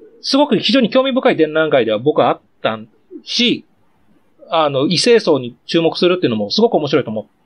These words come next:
たのね。ただ、これは個人的な見解なんだけど、現代の異性層を紹介するで、その似た、だからもういろいろと多分入れるけど、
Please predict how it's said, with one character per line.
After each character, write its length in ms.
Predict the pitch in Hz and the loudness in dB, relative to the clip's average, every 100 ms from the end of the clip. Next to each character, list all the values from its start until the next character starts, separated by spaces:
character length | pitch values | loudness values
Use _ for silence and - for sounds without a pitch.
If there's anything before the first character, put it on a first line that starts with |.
| _ _ _ _ _ _ - | _ _ _ _ _ _ -10
た 140 | 98 | -10
の 100 | 104 | -6
ね。 220 | 175 220 _ _ _ _ _ _ - | -6 -6 _ _ _ _ _ _ 0
た 160 | 294 | 2
だ、 220 | 294 285 | 4 2
こ 140 | 226 226 | 4 4
れ 120 | 247 | 6
は 140 | 254 | 4
個 180 | 247 196 | 2 -2
人 240 | 180 185 185 | 0 -4 -2
的 320 | 185 180 180 | -2 0 0
な 140 | 170 | 0
見 280 | 165 165 170 | 2 -2 -2
解 280 | - 165 165 | 0 2 2
な 140 | 175 | -4
ん 100 | 156 | -2
だ 100 | 117 | -2
け 160 | 117 127 | -2 2
ど、 300 | 214 185 - _ _ _ _ _ _ _ _ _ _ | 2 2 -2 _ _ _ _ _ _ _ _ _ _
現 380 | 190 262 294 277 | 0 0 2 0
代 280 | 214 180 151 | 4 4 2
の 120 | 139 | -2
異 80 | 135 | -2
性 240 | - 185 | 2 2
層 180 | 165 151 | 4 2
を 60 | 131 | 2
紹 220 | 151 147 | 2 2
介 260 | 151 151 143 | 4 2 2
す 120 | 156 | 2
る 220 | 151 139 | 2 4
で、 380 | 139 214 143 101 - _ | 4 4 4 0 -10 _
そ 180 | - 160 | -4 -2
の 120 | 131 | 0
似 180 | 147 160 | -2 0
た、 240 | 202 202 | 2 0
だ 180 | 175 175 | 0 0
か 80 | 170 | 0
ら 80 | 139 | 2
も 80 | 147 | 2
う 60 | |
い 80 | 190 | 4
ろ 180 | 269 302 | 4 4
い 20 | |
ろ 100 | 285 | 0
と 60 | 269 | 0
多 120 | 269 | 2
分 120 | 156 | 2
入 120 | 139 | 2
れ 220 | 165 196 - _ _ 247 | 2 0 -4 _ _ 0
る 160 | 196 185 - - | 0 0 -6 -2
け 100 | 143 | 2
ど、 260 | 139 110 | 2 0